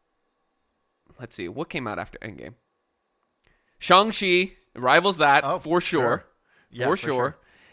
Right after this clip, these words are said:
Speaker 2: For sure.
Speaker 1: Maybe the only thing is, uh, No Way Home. That may
Speaker 2: Yeah,
Speaker 1: be better.
Speaker 2: Spider-Man. Yeah.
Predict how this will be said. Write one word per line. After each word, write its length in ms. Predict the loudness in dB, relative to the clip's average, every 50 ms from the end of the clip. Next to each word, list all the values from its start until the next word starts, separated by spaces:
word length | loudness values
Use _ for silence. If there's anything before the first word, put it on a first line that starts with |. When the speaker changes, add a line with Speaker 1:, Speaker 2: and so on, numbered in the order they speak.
| _
Speaker 2:
For 100 | -20 -18
sure. 120 | -12 -4 0
Speaker 1:
Maybe 220 | 0 0 0 0
the 200 | -2 -4 -6 0 6
only 380 | 8 10 10 10 8 6 2 2
thing 480 | 2 4 4 4 4 2 0 -4 -8 -8 -4
is, 560 | 0 2 2 2 2 2 0 -2 -4 -6 -8 -4
uh, 200 | -2 -2 -2 -2 -2
No 200 | -2 -2 0 0
Way 180 | 0 -2 -2
Home. 300 | -6 -8 -12 -12 -16 -20 _ _ _
That 200 | -6 -4 -4 -2
may 120 | -2 -2 -2
Speaker 2:
Yeah, 40 | -2
Speaker 1:
be 140 | -4 -6
better. 220 | -6 -6 -8 -10 -12
Speaker 2:
Spider-Man. 240 | -14 -16 -18 -18 -20 _ _ _ _ _ _ _
Yeah. 240 | -12 -12 -12 -12